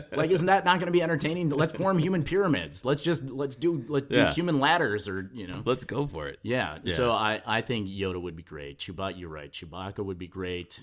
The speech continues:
Speaker 2: But I like Yoda. I like Yoda. I like the combination of the, the
Speaker 1: Yeah.
Speaker 2: short dribble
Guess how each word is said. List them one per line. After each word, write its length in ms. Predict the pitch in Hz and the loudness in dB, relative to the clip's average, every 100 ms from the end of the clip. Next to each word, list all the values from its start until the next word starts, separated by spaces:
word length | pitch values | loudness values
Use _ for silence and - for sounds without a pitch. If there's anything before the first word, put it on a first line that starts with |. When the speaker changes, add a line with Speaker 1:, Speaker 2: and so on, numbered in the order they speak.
| _ - | _ -8
Speaker 2:
But 120 | 95 | 0
I 60 | 101 | 2
like 180 | 113 110 | 2 2
Yoda. 440 | 110 117 104 87 92 | 2 4 4 0 -2
I 60 | |
like 180 | 92 92 | 0 0
Yoda. 220 | 101 113 | 0 2
I 100 | 98 | 2
like 220 | 85 82 - | 2 0 -2
the 100 | 87 | -6
combination 580 | 92 87 87 90 - | -4 -2 -2 -2 -4
of 80 | 90 | -4
the, 300 | 80 85 85 | 0 0 0
the 140 | 85 87 | 0 -2
Speaker 1:
Yeah. 40 | |
Speaker 2:
short 340 | - - 104 87 | 0 0 -2 0
dribble 420 | 101 107 123 135 | 0 2 2 0